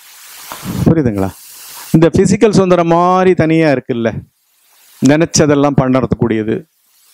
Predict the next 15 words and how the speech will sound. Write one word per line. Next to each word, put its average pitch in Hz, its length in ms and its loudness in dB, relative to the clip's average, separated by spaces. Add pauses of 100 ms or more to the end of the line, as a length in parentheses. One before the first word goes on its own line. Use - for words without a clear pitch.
(520)
அந்த 160 240 2
டூயர்லாம் 156 580 2
இருக்காம, 127 280 -2
அவன் 135 260 0
தான் 165 220 -4 (640)
குழப்புகின்றான் 120 1080 0 (100)
ஒவ்வொருவரையும். 113 920 -2 (3000)
அதனாலதான் 214 440 2
இங்க 208 320 2
வந்து 208 500 2 (560)
சந்தோஷமா 214 680 2
இருக்கிறதுனால 180 760 2
நம்ம 160 260 2
உருப்பட 180 240 2
மாட்டோம். 127 440 -8